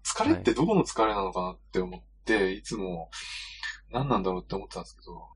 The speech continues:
Speaker 1: 上半身の疲れなんですよね。
Speaker 2: あー。
Speaker 1: あの、下半身の、
Speaker 2: 上半身？
Speaker 1: そうなんですよ。下半身の疲れより、
Speaker 2: はい。
Speaker 1: あの、
Speaker 2: はい。
Speaker 1: 要するに姿勢を維持するっていうのが、あの、なんか体幹とか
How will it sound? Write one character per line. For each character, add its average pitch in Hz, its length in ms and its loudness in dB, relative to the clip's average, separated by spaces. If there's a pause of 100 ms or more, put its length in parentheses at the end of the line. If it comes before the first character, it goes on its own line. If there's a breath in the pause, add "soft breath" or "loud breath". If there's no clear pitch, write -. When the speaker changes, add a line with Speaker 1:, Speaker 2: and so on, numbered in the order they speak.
(100)
Speaker 1:
上 143 160 10
半 247 240 0
身 156 260 2
の 90 120 -2
疲 - 220 -2
れ 110 100 2
な 90 100 2
ん 85 40 -6
で - 60 -12
す 85 100 -12
よ 82 80 -10
ね。 82 180 -14 (220)
Speaker 2:
あ 98 60 -2
ー。 - 20 2
Speaker 1:
あ 87 600 -2
の、 - 200 -14 (440)
下 - 140 2
半 311 160 4
身 180 200 6
の、 123 60 4
Speaker 2:
上 180 120 0
半 - 40 2
身？ - 320 -8 (280)
Speaker 1:
そ 147 220 2
う - 20 0
な 180 80 -2
ん - 20 -8
で - 0 -
す - 0 -
よ。 - 20 -8
下 - 160 -2
半 302 160 -2 (120)
身 131 120 6
の 95 100 2
疲 110 200 2
れ 110 100 4
よ 95 100 2
り、 87 340 -4 (260)
Speaker 2:
は - 80 -8
い。 - 20 -8
Speaker 1:
あ - 20 -14
の、 95 80 -10
Speaker 2:
は 90 160 -2
い。 82 120 -8 (180)
Speaker 1:
要 - 80 -4
す - 60 0
る 175 40 4
に - 80 -4
姿 - 320 2
勢 240 60 -2
を 233 100 -2
維 226 40 -2
持 208 120 10
す - 160 2
る 127 160 4
っ - 140 -20
て 101 100 2
い 92 320 4
う - 40 -16 (220 loud breath)
の 95 100 -4
が、 90 260 2 (480 loud breath)
あ 107 140 -2
の、 95 260 -6 (240 loud breath)
な 107 100 0
ん - 20 2
か 92 100 -4
体 180 360 6
幹 180 80 4
と 180 80 2
か - 340 4